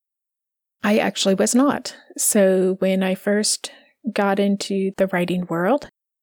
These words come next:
all of the people who I knew were all in Kindle Unlimited, and everybody joked about how dumb you would be to go wide, 'cause, you know, only idiots go wide, because that's,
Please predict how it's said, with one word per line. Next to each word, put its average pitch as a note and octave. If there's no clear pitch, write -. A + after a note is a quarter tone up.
all F3+
of F#3+
the -
people G3+
who F#3+
I F#3+
knew G3
were G#3
all F#3
in F#3
Kindle F3
Unlimited, G3+
and F#3
everybody F#3+
joked F3+
about F#3+
how F#3
dumb F3
you F#3+
would G#3+
be A3+
to -
go F#3+
wide, E3+
'cause, -
you F#3+
know, F#3
only G3
idiots F#3+
go G#3
wide, G3
because F#3
that's, -